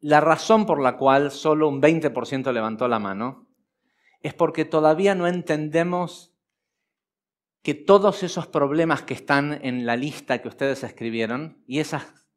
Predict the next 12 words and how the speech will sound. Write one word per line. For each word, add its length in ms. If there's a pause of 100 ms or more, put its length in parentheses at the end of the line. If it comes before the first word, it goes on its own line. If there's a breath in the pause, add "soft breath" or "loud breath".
(480)
situaciones 880
que 120
queremos 360
cambiar 680 (1400)
son 580
expresiones 1080
de 100
falta 500
de 120
libertad. 640 (1800)
El 160
Zohar, 680